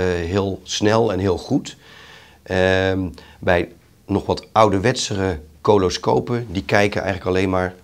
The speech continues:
vooruit en een klein beetje opzij. En bij de allernieuwste generatie, eh, endoscopen, coloscopen, die kijken alleen niet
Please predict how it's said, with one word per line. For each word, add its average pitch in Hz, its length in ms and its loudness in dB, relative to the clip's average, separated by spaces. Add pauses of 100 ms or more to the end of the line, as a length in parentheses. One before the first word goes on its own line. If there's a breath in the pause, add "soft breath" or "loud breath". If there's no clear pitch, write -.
vooruit 90 800 2 (460)
en 85 140 -6
een 76 260 -6
klein 101 340 4
beetje 92 400 0 (120)
opzij. 73 520 -4 (460 loud breath)
En 85 100 -10
bij 80 120 -6
de - 160 -8
allernieuwste 104 640 -2
generatie, 95 840 -6 (300 loud breath)
eh, - 200 -8 (180)
endoscopen, 98 840 -2
coloscopen, 107 800 0 (340 loud breath)
die 90 120 -8
kijken 90 380 0
alleen 87 300 0
niet 82 320 -6